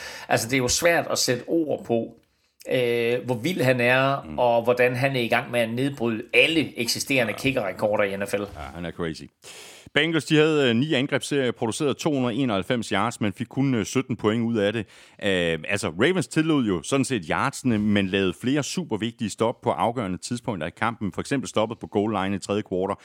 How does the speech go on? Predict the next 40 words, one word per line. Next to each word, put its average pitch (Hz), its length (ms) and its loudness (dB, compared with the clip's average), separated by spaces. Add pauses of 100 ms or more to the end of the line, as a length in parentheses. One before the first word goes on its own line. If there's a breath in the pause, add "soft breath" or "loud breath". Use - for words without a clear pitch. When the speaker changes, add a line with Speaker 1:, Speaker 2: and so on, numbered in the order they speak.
(180 loud breath)
Speaker 1:
Mm. 110 140 -4
Speaker 2:
Øh, 90 300 0
og 98 60 -6
så - 180 0
var 147 80 4
det 127 40 2
jo 117 60 4
meget 127 220 2
tydeligt 156 380 -2
at, 107 200 -2
øh, 95 380 2
at, - 200 -2
at 107 60 -4
se, 147 280 -4 (240 loud breath)
at 107 140 -2
de 131 60 0
i 127 40 2
hvert 117 180 4
fald 123 100 0
ikke 147 160 2
havde 131 100 -2
tænkt 143 200 0
sig 113 100 -2
at 98 60 -4
tillade 135 380 0
Jamar 98 200 2
Chase 120 380 0
at 107 60 -12
få - 120 -2
en 123 80 0
stor 110 240 -4
kamp. 104 280 -2
Ham, 101 240 -4
ham 120 160 2
havde 127 120 0
de 101 80 -4
faktisk 104 240 0
godt 101 140 -2
styr 80 200 -6
på. - 140 -14